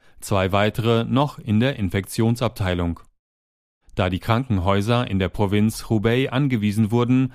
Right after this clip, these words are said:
Coronavirus-Fälle auf den Listen zu löschen,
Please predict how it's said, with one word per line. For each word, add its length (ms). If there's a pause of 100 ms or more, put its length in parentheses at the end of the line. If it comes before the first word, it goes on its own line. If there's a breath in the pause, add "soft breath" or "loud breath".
(240 loud breath)
Coronavirus-Fälle 1160
auf 200
den 160
Listen 320
zu 160
löschen, 500